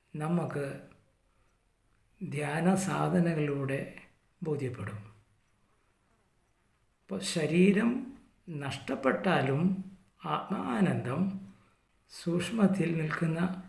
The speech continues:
ബോധസ്വരൂപത്തിൽ, കാരണസ്വരൂപത്തിൽ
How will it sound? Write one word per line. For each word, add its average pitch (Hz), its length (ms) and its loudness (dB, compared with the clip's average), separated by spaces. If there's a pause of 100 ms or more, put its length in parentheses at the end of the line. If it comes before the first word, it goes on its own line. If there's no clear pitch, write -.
(380)
ബോധസ്വരൂപത്തിൽ, 156 1040 2 (1040)
കാരണസ്വരൂപത്തിൽ 147 1120 0